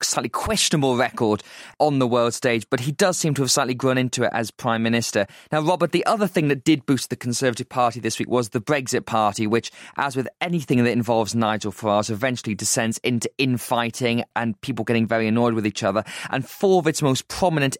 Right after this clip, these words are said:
M E Ps decided to quit the party this week and essentially say, "Vote Conservative," to get Brexit delivered, which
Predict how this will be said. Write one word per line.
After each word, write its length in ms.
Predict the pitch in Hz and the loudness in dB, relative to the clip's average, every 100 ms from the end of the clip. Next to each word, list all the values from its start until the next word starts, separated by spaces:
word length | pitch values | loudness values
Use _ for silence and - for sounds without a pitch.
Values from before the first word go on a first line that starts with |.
| - | -6
M 200 | 147 135 | -4 0
E 120 | 123 | 0
Ps 340 | 113 143 120 - - - - | 2 2 2 0 -12 -10 -2
decided 640 | 131 - 127 127 123 113 | 0 2 2 2 0 -2
to 220 | - 127 | -2 -2
quit 380 | - - 202 - | -4 0 0 0
the 80 | 95 | -6
party 480 | - 123 113 110 113 | -2 0 0 0 0
this 300 | 113 104 - | 0 -2 0
week 280 | 120 113 - - | 0 0 -6 -4
and 500 | 123 120 117 120 107 - | -2 -2 -2 -2 -4 -4
essentially 440 | 123 - 123 117 | -4 -2 -4 -4
say, 220 | - 117 | 0 0
"Vote 320 | 107 151 135 - | 2 0 -2 0
Conservative," 720 | 123 113 127 113 98 117 - - - | -2 2 2 0 0 -4 -4 -12 -10
to 100 | - | -6
get 320 | 113 147 - - | -2 -2 -2 -2
Brexit 320 | 131 104 107 | -2 -2 0
delivered, 440 | 120 120 104 104 | 2 2 2 -2
which 280 | 107 123 | 0 0